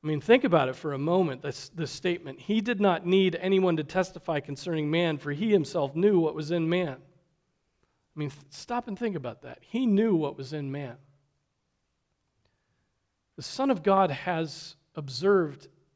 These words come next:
every sin ever committed from the sin of Eve until this moment. And he knows and has knowledge of every sin that will ever be committed in the future as well.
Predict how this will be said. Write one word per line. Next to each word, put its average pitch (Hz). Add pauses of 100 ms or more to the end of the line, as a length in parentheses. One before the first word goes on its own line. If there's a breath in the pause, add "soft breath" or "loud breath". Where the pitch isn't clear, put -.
(560)
every 240
sin 208
ever 196
committed 175
from 160
the 151
sin 220
of 214
Eve 160 (560)
until 156
this 156
moment. 131 (2000)
And 180
he 202
knows 214
and 180
has 165
knowledge 190
of 160
every 226
sin 196
that 165
will 160
ever 180
be 156
committed 151
in 156
the 160
future 165
as 151
well. -